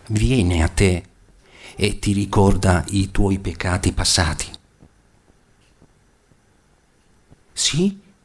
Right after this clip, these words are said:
mi rispose. "Fratello, e cosa gli dici?"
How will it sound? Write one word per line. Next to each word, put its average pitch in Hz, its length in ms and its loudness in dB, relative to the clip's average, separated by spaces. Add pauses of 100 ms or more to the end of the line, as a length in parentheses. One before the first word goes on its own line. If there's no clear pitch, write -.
(320)
mi 98 80 -10
rispose. - 540 -8 (1040)
"Fratello, 151 440 0
e 135 60 -4
cosa 180 240 -2
gli 160 140 -2
dici?" 131 380 -4